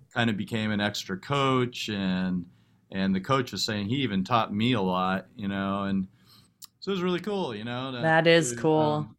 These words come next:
Speaker 1: he, the community was so excited that he won that they got the money together to send him and a chaperone down. And there were some Point Lay, um, people from Point Lay living in Anchorage, and they all came with big signs saying, "We love you, Jeremy." And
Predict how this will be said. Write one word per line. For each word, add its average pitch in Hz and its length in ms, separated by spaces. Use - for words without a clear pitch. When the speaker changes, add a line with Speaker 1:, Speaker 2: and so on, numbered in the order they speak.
Speaker 1:
he, 160 400
the 113 300
community 143 500
was 104 180
so 120 220
excited 123 560
that 104 120
he 104 120
won 117 540
that 98 320
they 101 500
got 110 220
the 117 40
money 110 240
together 104 420
to 95 100
send 104 320
him 113 200
and 107 120
a - 20
chaperone 120 760
down. 110 520
And 107 100
there 117 120
were 117 80
some 110 320
Point 131 320
Lay, 120 720
um, 104 640
people 175 320
from 143 320
Point 113 260
Lay 107 160
living 107 300
in 101 120
Anchorage, 107 440
and 104 120
they 101 120
all 101 160
came 107 400
with 104 180
big 107 160
signs 107 640
saying, 110 380
"We 117 100
love 117 280
you, 117 80
Jeremy." 123 720
And 104 240